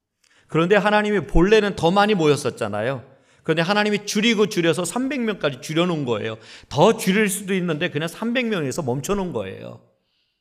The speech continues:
상징적으로 적은 숫자임을 드러내고 있는 거죠. 두 번째는요,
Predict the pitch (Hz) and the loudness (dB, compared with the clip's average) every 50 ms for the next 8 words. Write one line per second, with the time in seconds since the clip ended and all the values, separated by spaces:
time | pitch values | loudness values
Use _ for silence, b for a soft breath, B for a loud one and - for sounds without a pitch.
0 | _ _ _ _ _ _ _ _ _ _ - - - 180 180 180 196 196 185 147 | _ _ _ _ _ _ _ _ _ _ -18 -12 -8 -6 -4 -4 -2 -4 -4 -4
1 | 139 113 104 110 120 135 143 120 - - _ _ _ _ _ _ _ _ _ _ | -4 -8 -8 -8 -10 -10 -12 -12 -16 -20 _ _ _ _ _ _ _ _ _ _
2 | _ - - - 101 107 117 117 113 147 160 165 170 170 - - - - - - | _ -16 -14 -12 -10 -8 -8 -8 -8 -8 -8 -8 -8 -10 -12 -14 -16 -12 -8 -8
3 | 127 113 110 117 113 127 139 139 - 110 98 98 101 101 - - 90 92 92 92 | -8 -6 -8 -10 -10 -12 -14 -12 -12 -12 -12 -12 -14 -16 -16 -18 -18 -18 -20 -20
4 | - 80 - - - - _ _ _ _ _ _ _ _ _ _ _ _ _ _ | -20 -20 -20 -20 -20 -20 _ _ _ _ _ _ _ _ _ _ _ _ _ _
5 | _ _ _ _ _ _ _ _ _ _ _ _ _ _ _ _ _ _ _ _ | _ _ _ _ _ _ _ _ _ _ _ _ _ _ _ _ _ _ _ _
6 | _ _ _ _ - 131 117 123 123 123 127 117 101 104 107 110 123 139 139 113 | _ _ _ _ -10 -6 -6 -6 -6 -4 -6 -8 -8 -8 -10 -10 -10 -10 -12 -14
7 | 110 - | -16 -20